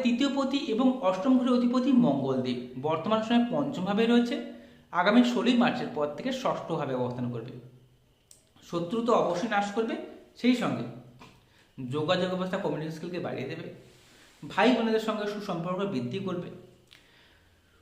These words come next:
রবিদেব আপনাদের দ্বাদশ ঘরের অধিপতি, তার অবস্থান কর-, বর্তমানে রয়েছে সপ্তম, আহ, ষষ্ঠভাবে, আগামী পনেরোই মার্চের পর থেকে সপ্তমভাবে অবস্থান করবে। এর সপ্তমভাবে অবস্থানের পর থেকে আপনাদের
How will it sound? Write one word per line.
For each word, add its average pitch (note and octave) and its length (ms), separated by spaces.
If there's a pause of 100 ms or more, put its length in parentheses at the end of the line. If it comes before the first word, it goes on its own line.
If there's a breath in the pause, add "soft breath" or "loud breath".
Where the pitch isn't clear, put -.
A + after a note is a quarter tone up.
(100)
রবিদেব A#3+ 520 (500)
আপনাদের F3+ 300
দ্বাদশ D3+ 360
ঘরের G#3 180
অধিপতি, G#3 400 (540)
তার G3+ 140
অবস্থান G3 440
কর-, A3 280 (180)
বর্তমানে G3+ 480
রয়েছে G3+ 260
সপ্তম, F#3 400
আহ, D#3+ 360
ষষ্ঠভাবে, G3+ 560 (500)
আগামী F3 400 (260)
পনেরোই F#3 320
মার্চের F3+ 380
পর F3 100
থেকে G3 260
সপ্তমভাবে F#3 640
অবস্থান G3 360
করবে। F3+ 220 (1080 soft breath)
এর A3+ 160 (140)
সপ্তমভাবে A#3+ 400
অবস্থানের A#3 380
পর G#3 200
থেকে D3+ 320
আপনাদের F#3 360